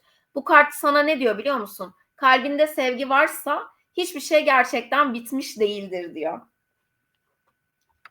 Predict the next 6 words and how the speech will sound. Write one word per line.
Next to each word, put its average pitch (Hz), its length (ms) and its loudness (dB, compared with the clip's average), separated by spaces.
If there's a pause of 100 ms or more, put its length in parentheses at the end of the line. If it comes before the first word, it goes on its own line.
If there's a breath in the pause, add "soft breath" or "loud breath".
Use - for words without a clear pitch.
(140)
<laughs> - 520 -14 (1120 loud breath)
Evet, 277 280 4
şimdi 302 300 -6
ikinci 294 420 -4
kartımı 277 520 2
seçeceğim. 202 640 -2